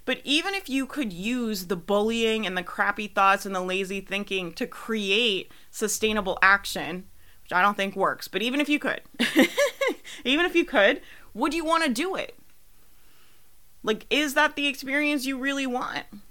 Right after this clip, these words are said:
And whatever experience you're having in your business is your fault. <laughs> Like, you're creating it. And it's the best news ever, right? I'm saying that's your fault 'cause I think it's kind of funny to say it like that.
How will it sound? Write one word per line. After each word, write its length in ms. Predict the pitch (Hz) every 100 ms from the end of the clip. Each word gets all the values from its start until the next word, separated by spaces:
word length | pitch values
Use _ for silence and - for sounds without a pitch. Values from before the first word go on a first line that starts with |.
| - - - - -
And 160 | - 233
whatever 320 | 226 226 294 453
experience 640 | 440 - 359 370 359 359 349
you're 120 | 320
having 320 | 320 311 311
in 100 | 294
your 120 | 285
business 500 | 269 311 269 247 214 - - - - - - - - - -
is 200 | 269 247
your 140 | 269
fault. 400 | 277 269 247 - -
<laughs> 60 | 262 - - - 480 - -
Like, 280 | 330 -
you're 180 | 214 294
creating 500 | - 311 269 269 240
it. 160 | 175 - - - -
And 120 | 349 359
it's 200 | 349 -
the 140 | 370
best 360 | 262 294 339 330
news 200 | 330 240
ever, 380 | 240 233 196
right? 240 | 156 180 180
I'm 100 | 208
saying 260 | 311 269
that's 180 | 247 220
your 140 | 208 220
fault 340 | 202 180 185
'cause 120 | 214
I 60 | 190
think 160 | 185
it's 120 | 185 -
kind 180 | 226
of 100 | 190
funny 320 | 180 165 165 175
to 140 | 160 - -
say 160 | 190 165
it 180 | 185 202
like 180 | 208
that. 300 | 202 196 220